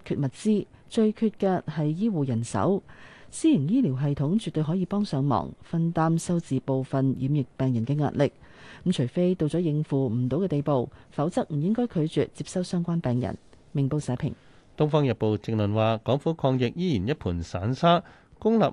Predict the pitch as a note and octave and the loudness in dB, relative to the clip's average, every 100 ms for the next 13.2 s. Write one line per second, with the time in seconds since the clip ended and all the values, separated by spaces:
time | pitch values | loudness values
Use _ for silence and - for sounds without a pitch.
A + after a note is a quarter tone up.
0 | - A3 G#3 G3 A#2 C3+ D#3+ A#2 A2 C#3 | -2 -2 0 0 0 0 2 2 2 2
1 | B2+ A2 A2+ A2+ G2+ G#2 G#2 G2+ G2+ A#2+ | 0 0 -2 0 0 0 0 0 0 0
2 | A2 A#2 G#2 G#2+ G#2 F#2+ A#2 - - G2 | -2 -2 -2 -2 -2 0 0 -2 -4 -2
3 | B2 B2+ G2 A2+ - G2+ F2+ F2+ - A#2 | 0 0 0 -2 -4 -4 -4 -6 -2 -2
4 | A#2 - F2+ F#2+ B2+ B2 B2+ D#3+ D#3+ C#3 | -2 -4 -6 -4 -2 -2 -2 -4 -2 0
5 | A#2+ A#2+ - B2 A2+ G#2 C#3+ C#3 A2 - | 0 -2 -2 -2 -2 -2 2 4 2 -2
6 | - - - - - - - A3+ F3 G2 | -14 -20 -20 -20 -20 -10 -2 0 2 2
7 | D3+ G3 B2 B2+ E3+ B2 B2 A2 A2 G#2+ | 2 0 2 2 2 -2 -2 0 0 0
8 | E3+ E3 E3 E3 B2 G2 G2 A2 - - | 0 -2 0 0 0 0 -2 -2 -4 -14
9 | - A#2 A2+ A2+ G#2 G#2+ D#3 - - _ | -6 -2 0 -2 -2 0 -2 -6 -20 _
10 | _ - - E3 D#3 C3 C3 C3+ - E3+ | _ -20 -2 2 4 4 4 4 4 0
11 | D#3+ G#3 G3+ D3+ C3 C#3 C3+ C3+ C3+ G2+ | 4 2 2 0 0 0 2 2 4 2
12 | A2 E3 - D3+ A#2+ - A#2 C#3+ C#3 C3+ | 2 0 0 0 0 0 0 2 0 0
13 | F3+ F#3+ | -2 -2